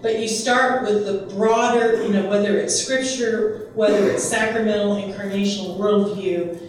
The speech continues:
um, but, but you start with the big picture before you get to the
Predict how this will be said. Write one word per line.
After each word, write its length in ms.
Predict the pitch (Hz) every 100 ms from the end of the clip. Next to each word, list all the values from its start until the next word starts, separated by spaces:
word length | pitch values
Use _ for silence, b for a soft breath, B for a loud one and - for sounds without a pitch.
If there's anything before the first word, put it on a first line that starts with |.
| B B -
um, 480 | - 147 - - - - - - - - - - - -
but, 460 | 202 196 - - -
but 200 | 202 202
you 80 | 208
start 520 | 208 233 233 233 233
with 480 | 208 208 - - -
the 180 | 190 -
big 380 | 262 - -
picture 680 | 220 196 - 175 165 - - -
before 360 | 208 208 196
you 180 | 196 196
get 280 | 185 175 -
to 200 | - 175
the 260 | 170 170